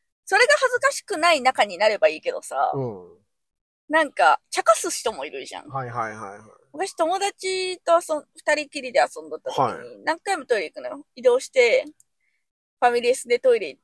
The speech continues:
Speaker 1: て、出る時もトイレ行って、
Speaker 2: うんうん。
Speaker 1: えー、イオンとか行って、
Speaker 2: はいはい。
Speaker 1: トイレ行って。「何回お前トイレ行くねん」って言われた。
Speaker 2: はいは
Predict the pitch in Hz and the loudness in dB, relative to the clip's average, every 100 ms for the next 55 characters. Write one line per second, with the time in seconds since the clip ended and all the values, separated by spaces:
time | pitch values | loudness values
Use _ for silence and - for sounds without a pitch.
0 | - 202 165 - 330 _ _ _ _ _ | -6 0 0 -2 -12 _ _ _ _ _
1 | _ 247 247 - - 214 135 214 165 131 | _ 4 4 2 -10 -8 -2 0 0 -2
2 | - - 156 113 135 120 113 117 98 92 | -12 -4 -2 0 -4 -8 -10 -14 -16 -20
3 | _ _ _ - 151 107 98 80 - _ | _ _ _ -8 -6 -6 -6 -8 -12 _
4 | - 262 214 131 - 101 - - 101 - | -6 0 0 0 -4 -6 -6 -14 -12 -10
5 | 123 131 107 220 151 101 - - - - | -6 -6 0 2 0 -2 -16 -16 -14 -14
6 | _ _ _ _ _ _ _ _ - 262 | _ _ _ _ _ _ _ _ -6 4
7 | 277 523 679 740 719 719 679 - 622 311 | 4 4 8 10 12 10 4 10 8 8
8 | 247 - 226 190 139 _ 135 143 139 135 | 2 0 -2 -2 -6 _ -6 0 2 2
9 | 147 117 | 0 -2